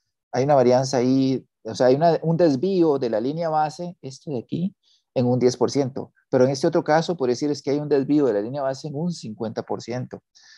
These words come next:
Cincuenta por ciento de lo planeado, eso es un desmadre. No sé si me <laughs> explico. En ese caso, ¿verdad?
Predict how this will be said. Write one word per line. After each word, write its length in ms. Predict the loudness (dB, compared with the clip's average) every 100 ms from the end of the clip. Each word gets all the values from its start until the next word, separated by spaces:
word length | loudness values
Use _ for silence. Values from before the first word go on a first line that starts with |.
| _ -8
Cincuenta 640 | -4 -2 0 0 -2 -4
por 180 | -4 -6
ciento 420 | -6 -6 -2 0
de 40 |
lo 160 | 2 0
planeado, 540 | -2 -4 0 2 2
eso 140 | 0 -6
es 100 | -8
un 120 | -6
desmadre. 600 | -6 -4 -4 -2 -4 -8 _ -12
No 80 | -4
sé 120 | -2
si 60 | -2
me 60 |
<laughs> 20 |
explico. 600 | -6 0 2 2 0 -10 -14 -14 -10
En 100 | -2
ese 180 | 0 2
caso, 300 | 4 2 2
¿verdad? 320 | -4 -2 -4